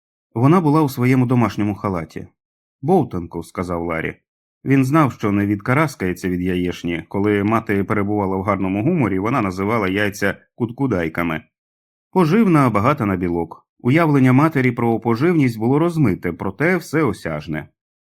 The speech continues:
Ларі знав, що вона тримає в голові перелік поживної їжі, і навпроти кожного пункту є його антипод.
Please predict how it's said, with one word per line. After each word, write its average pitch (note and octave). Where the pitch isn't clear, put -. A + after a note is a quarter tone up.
Ларі B2+
знав, C3+
що -
вона G2
тримає A2
в G2
голові G2+
перелік A2+
поживної F#2+
їжі, D#3
і D3+
навпроти B2
кожного G2
пункту F3+
є B2+
його B2
антипод. C3+